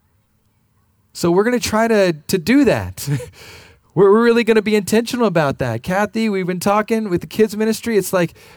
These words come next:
what does it look like to be a family ministry? To equip families well with the gospel.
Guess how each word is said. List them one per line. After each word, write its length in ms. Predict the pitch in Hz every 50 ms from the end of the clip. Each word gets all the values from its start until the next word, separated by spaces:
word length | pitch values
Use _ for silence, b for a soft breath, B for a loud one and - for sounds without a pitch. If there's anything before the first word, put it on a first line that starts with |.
| B B
what 80 | - 180
does 120 | 220 240
it 40 | 226
look 120 | 233 233
like 160 | 214 226 220 208
to 60 | 196
be 140 | 165 196 190
a 80 | 156
family 480 | - - - 180 214 240 233 220 202 190
ministry? 580 | 180 170 151 131 117 - - - 117 98 92 - _ _ _ _ _ _ _ _ _ _ _ _ _ _ _ _ _ _ _ _ _ _ _ _ _ _ -
To 80 | -
equip 220 | 165 - 202 208 -
families 520 | - - 190 196 214 208 202 180 147 120
well 200 | 131 151 143 139
with 100 | 131 127
the 80 | - 117
gospel. 600 | 123 131 123 113 - - - - 110 107 101